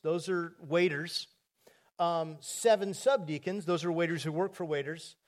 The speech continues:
forty-two acolytes, those are young kids helping with candles,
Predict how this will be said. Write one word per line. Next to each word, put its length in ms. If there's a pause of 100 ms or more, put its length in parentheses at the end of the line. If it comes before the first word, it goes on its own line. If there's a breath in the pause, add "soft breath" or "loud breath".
(340 soft breath)
forty-two 460
acolytes, 540
those 220
are 60
young 300
kids 600 (220)
helping 340
with 140
candles, 580